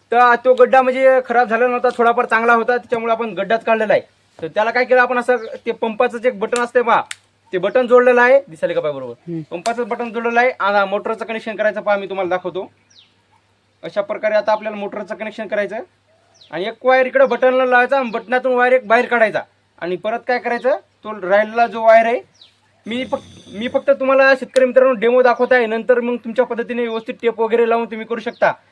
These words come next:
Speaker 1: याचा काही करंट वगैरे लागत नाही, कारण की हा डीसी करंट आहे. तर चला आता मी तुम्हाला लावून दाखवतो एकदम ओकेपणे.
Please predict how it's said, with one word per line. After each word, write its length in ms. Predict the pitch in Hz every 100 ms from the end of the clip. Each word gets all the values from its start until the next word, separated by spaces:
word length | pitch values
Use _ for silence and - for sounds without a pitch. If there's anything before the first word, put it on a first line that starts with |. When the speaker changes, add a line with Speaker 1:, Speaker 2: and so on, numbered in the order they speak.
| _ _ -
Speaker 1:
याचा 220 | 185 233
काही 240 | 226 240
करंट 300 | 240 226 233
वगैरे 360 | 226 226 233 226
लागत 280 | 214 220 214
नाही, 120 | 220
कारण 220 | 214 220 214
की 100 | 226
हा 120 | 226
डीसी 400 | 220 208 220 247
करंट 300 | 247 202 202
आहे. 140 | 220 175 _ _ _ _ _
तर 100 | 127 123
चला 160 | 190
आता 160 | 190 196
मी 80 | 185
तुम्हाला 260 | 185 185
लावून 240 | 165 180 185
दाखवतो 300 | 180 165 170
एकदम 240 | 160 170
ओकेपणे. 420 | 165 180 - -